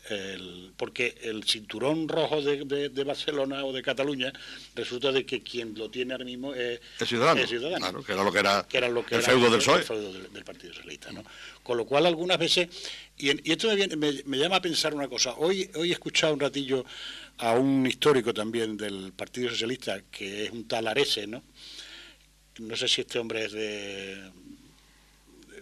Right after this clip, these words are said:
Speaker 1: bueno, sé que es de por ahí arriba, no sé si de Oviedo o de algún sitio de esto, ¿no? Que lo han
Speaker 2: Yo
Speaker 1: hecho,
Speaker 2: creo que es asturiano.
Speaker 1: lo han hecho portavoz del, del Senado, me parece, en lugar de, de este alto, que no sé cómo, no me recuerdo ahora mismo su nombre, que era de, de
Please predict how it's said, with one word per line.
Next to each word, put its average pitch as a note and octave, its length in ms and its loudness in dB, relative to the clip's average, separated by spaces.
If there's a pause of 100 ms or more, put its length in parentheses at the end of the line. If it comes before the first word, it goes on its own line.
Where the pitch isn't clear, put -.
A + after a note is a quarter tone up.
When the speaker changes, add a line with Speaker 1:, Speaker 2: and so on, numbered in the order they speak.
(100)
Speaker 1:
bueno, B2+ 220 -2
sé C#3 120 0
que B2+ 80 -2
es B2+ 40 0
de C3 80 0
por B2 120 -2
ahí B2 80 2
arriba, B2+ 260 2
no G#2+ 80 -8
sé G#2+ 140 -6
si A2 120 -6
de G2+ 140 -8
Oviedo A2 440 0
o G2+ 40 -12
de G2+ 160 -10
algún G2+ 320 -14
sitio - 240 -14
de E2 60 -16
esto, - 180 -18
¿no? B2 100 -14 (640)
Que B2+ 140 0
lo B2+ 120 6
han C#3+ 80 6
Speaker 2:
Yo A2 100 4
Speaker 1:
hecho, G2 120 4
Speaker 2:
creo C#3 180 8
que A2 60 6
es G2 60 2
asturiano. F#2+ 360 -2
Speaker 1:
lo C3+ 100 4
han C#3 120 6
hecho D3 200 2
portavoz B2+ 540 -2
del, B2 460 -2
del A2+ 160 -8
Senado, C#3+ 340 -2
me A2+ 80 -8
parece, C3+ 300 -6
en G2+ 100 -12
lugar A2 360 -4
de, A2 280 -4 (1040)
de A2 160 -8
este A2+ 600 -4
alto, A2+ 340 -6
que A2 100 -4
no G#2+ 80 -6
sé A2 140 -6
cómo, A2 200 -8
no A2 120 -6
me G#2+ 40 -8
recuerdo G#2+ 300 -8
ahora G#2+ 100 -4
mismo G2+ 140 -10
su A2+ 100 -14
nombre, F#2+ 320 -10
que G2 60 -16
era G#2 180 -10
de, G2+ 220 -14
de G2+ 100 -18